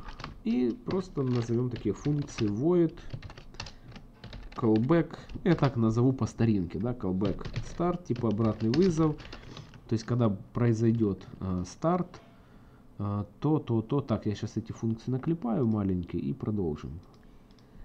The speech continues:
Вот, наклепал. То есть это просто какой-то, вы должны понимать, что здесь ещё может быть в, в этом, э, классе ещё описаны кучу каких-то там, э,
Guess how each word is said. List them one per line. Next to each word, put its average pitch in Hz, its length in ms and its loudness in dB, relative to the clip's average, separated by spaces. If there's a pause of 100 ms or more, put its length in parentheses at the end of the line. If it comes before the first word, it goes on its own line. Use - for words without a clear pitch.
(680)
Вот, 147 300 8
наклепал. 139 580 6
То 110 80 -2
есть 147 100 -2
это 254 140 2
просто 196 300 2
какой-то, 139 460 2 (540)
вы 143 240 4
должны 147 260 6
понимать, 156 440 4
что 135 440 2 (140)
здесь 143 500 0
ещё 123 300 2
может 110 380 2
быть 170 280 4
в, 139 40 0 (300)
в 110 40 2
этом, 101 400 -2
э, 107 200 -2
классе 165 540 -2 (100)
ещё - 260 -6
описаны 127 840 0 (100)
кучу 147 300 0
каких-то 123 440 2
там, 101 380 0
э, 87 340 -4